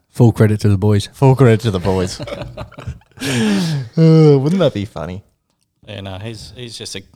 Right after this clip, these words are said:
Speaker 3: he's just a straight up good bloke.
Speaker 2: Yeah, yeah.
Speaker 3: Yeah,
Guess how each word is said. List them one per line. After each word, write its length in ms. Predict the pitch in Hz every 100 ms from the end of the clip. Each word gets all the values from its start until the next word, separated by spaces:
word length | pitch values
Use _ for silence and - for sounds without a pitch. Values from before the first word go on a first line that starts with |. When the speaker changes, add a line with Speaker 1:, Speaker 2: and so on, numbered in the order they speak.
| _ _
Speaker 3:
he's 180 | 123 - _ _
just 200 | - 131
a 40 | -
straight 320 | - 110 98
up 200 | 95 _ _ _ _ _
good 180 | - 185
bloke. 360 | - - - _ _
Speaker 2:
Yeah, 220 | 110 101 - _ _ -
yeah. 200 | - 101 - _
Speaker 3:
Yeah, 140 | 98